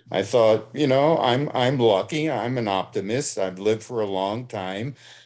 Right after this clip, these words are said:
I've seen a lot of problems. I saw a National Guard in Baltimore coming down to downtown Baltimore in nineteen sixty-eight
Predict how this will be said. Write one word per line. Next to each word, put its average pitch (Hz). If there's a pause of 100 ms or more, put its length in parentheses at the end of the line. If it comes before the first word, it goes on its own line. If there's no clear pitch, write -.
I've 110
seen 135
a 117
lot 101
of 151
problems. 113 (360)
I 113
saw 110 (440)
a 107 (640)
National 131
Guard 110
in 101
Baltimore 127
coming 120
down 120
to -
downtown 110
Baltimore 113
in 104
nineteen 113
sixty-eight 117